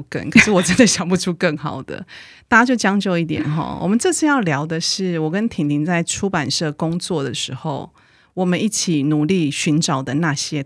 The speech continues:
答案。哦，当然这个答案我们还是在找。我们先来聊跟我们一起找答案的那些人好了。我想不论哪个产业都有自己的专业，有自己的 know-how，那我们都想找出最好的答案。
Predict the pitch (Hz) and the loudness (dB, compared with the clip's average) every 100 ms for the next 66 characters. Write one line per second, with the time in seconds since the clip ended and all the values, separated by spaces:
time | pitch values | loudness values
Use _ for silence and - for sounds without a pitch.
0 | - 139 - 147 139 - - _ - 156 | -4 -6 -4 -4 -4 -6 -16 _ -14 -12
1 | 175 - 202 196 180 190 - 135 151 143 | -14 -6 -4 -2 -2 -4 -2 0 0 -4
2 | 113 135 143 143 156 135 - - 175 - | -8 -6 -6 -6 -4 -4 -4 -8 -10 -16
3 | _ 165 160 180 - 254 214 170 156 143 | _ -4 -2 0 0 0 0 0 0 0
4 | 156 214 233 170 151 190 180 - 147 143 | -2 -2 0 0 0 -2 -4 -4 -4 -4
5 | - 151 131 - - 143 - 208 156 147 | -2 -2 -2 -8 -6 -2 -2 -2 -2 -2
6 | 160 156 156 - 156 143 120 - - - | -2 -2 -2 -4 -4 -4 -8 -10 -10 -12
7 | - 90 175 _ _ _ - - 214 165 | -10 -10 -12 _ _ _ -2 2 4 4
8 | 196 202 185 139 151 147 151 - 156 120 | 2 4 4 0 -2 -4 -4 -4 -4 -4
9 | 60 185 - 190 190 143 - 147 - - | -6 -8 -4 -2 0 -2 -4 -6 -6 -4
10 | 143 156 151 147 147 - - 76 147 - | -2 -2 -2 -4 -6 -6 -6 -6 -6 -6
11 | 156 - - - 196 175 147 165 180 190 | -8 -8 -8 -4 -2 0 0 0 0 0
12 | 220 226 - 160 165 139 - - - 165 | -2 -2 0 -2 -2 -4 -6 -8 -6 -2
13 | 160 156 180 - 233 147 - 135 - - | -2 -2 -6 -2 0 0 -2 -10 -12 -14
14 | - - - - 156 | -16 -10 -6 -6 -8